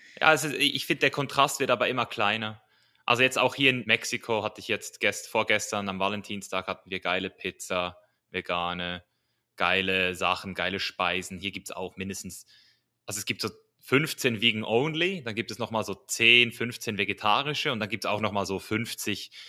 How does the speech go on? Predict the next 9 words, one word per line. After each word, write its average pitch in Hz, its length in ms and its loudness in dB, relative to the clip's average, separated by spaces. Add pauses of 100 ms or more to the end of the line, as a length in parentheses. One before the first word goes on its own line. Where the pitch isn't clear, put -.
(180)
Vegan 107 260 -2
Friendly. 98 400 2
Also 101 220 2 (240)
eben, 120 280 2
es - 120 -6
war 127 100 6
früher 131 240 -2
der 113 100 0
Sport, - 680 0